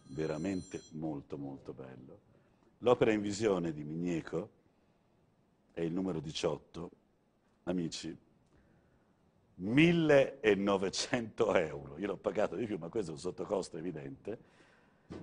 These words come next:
E la cifra che avete sentito è ancora da scontare. Ma qui parliamo di un Migneco vero, un pezzo unico, eh, certificato, bello davvero. Questo è veramente mettere in casa un pezzo di storia italiana tra i più affascinanti.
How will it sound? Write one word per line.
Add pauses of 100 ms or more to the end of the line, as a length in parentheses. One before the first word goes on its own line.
(380)
E (340)
la
cifra
che
avete
sentito
è
ancora
da
scontare. (260)
Ma
qui
parliamo
di
un
Migneco
vero,
un
pezzo
unico, (520)
eh,
certificato,
bello
davvero.
Questo
è (920)
veramente
mettere
in
casa
un
pezzo
di
storia
italiana
tra
i
più
affascinanti.